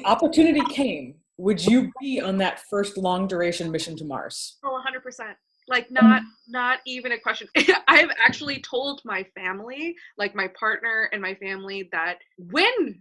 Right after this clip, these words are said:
Speaker 2: this opportunity arises, I will be putting my name for it, and I need you to all be supportive. And they're like,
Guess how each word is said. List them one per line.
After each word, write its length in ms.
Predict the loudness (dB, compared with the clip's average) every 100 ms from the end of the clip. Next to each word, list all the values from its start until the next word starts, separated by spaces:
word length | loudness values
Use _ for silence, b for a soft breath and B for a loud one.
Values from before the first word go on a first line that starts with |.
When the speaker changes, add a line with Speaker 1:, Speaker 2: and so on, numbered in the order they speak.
| -6
Speaker 2:
this 300 | -6 -6 -8 -8
opportunity 560 | -8 -10 -12 -6 -6
arises, 680 | -4 -4 -6 -8 -14 -16 -18 -2
I 140 | 0 0
will 260 | -4 -4
be 100 | -6
putting 280 | -6 -8 -6
my 80 | -8
name 220 | -10 -12 -10
for 120 | -8
it, 80 | -8
and 100 | -8
I 80 | -8
need 220 | -8 -10
you 100 | -12
to 120 | -12 -12
all 100 | -10
be 100 | -12
supportive. 480 | -12 -12 -8 -8 -8
And 80 |
they're 120 | -8 -8
like, 180 | -10